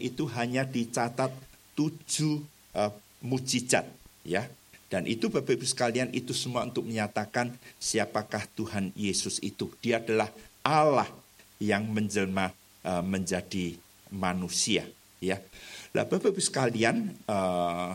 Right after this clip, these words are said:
sering kita merayakan yaitu Natal,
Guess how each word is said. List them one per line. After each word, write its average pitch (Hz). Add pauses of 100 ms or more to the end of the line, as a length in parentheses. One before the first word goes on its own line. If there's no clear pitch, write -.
(120)
sering 107
kita 92 (480)
merayakan 92
yaitu 85
Natal, 90